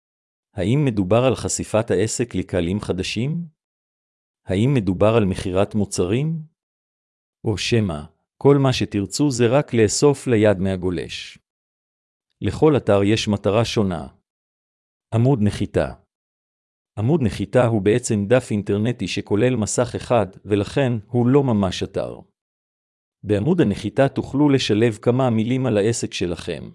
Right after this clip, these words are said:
תמונה, אפשר גם גלריית תמונות, וברוב המקרים גם טופס ליד או אופציה לצלצל ישר לבית העסק. עמוד נחיתה נמדד על פי כמו הלידים שתאספו או השיחות שתקבלו.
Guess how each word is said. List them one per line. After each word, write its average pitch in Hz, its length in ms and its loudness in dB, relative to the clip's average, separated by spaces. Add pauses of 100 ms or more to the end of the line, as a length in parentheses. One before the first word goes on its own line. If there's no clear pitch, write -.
(360)
תמונה, 101 460 -4 (440)
אפשר 135 340 2
גם 107 240 2
גלריית 101 560 2
תמונות, 95 640 -8 (360)
וברוב 104 420 2
המקרים 113 520 0
גם 113 200 2
טופס - 460 -2
ליד 101 360 2
או - 60 -2
אופציה 120 460 2
לצלצל 117 600 0
ישר 131 360 2
לבית 101 360 0
העסק. - 640 -8 (920)
עמוד 156 240 0
נחיתה 120 420 0
נמדד 110 420 2
על 98 80 4
פי 107 180 -6
כמו 110 280 0
הלידים 104 460 0
שתאספו 117 720 0
או 143 160 2
השיחות 107 460 -4
שתקבלו. 95 560 -6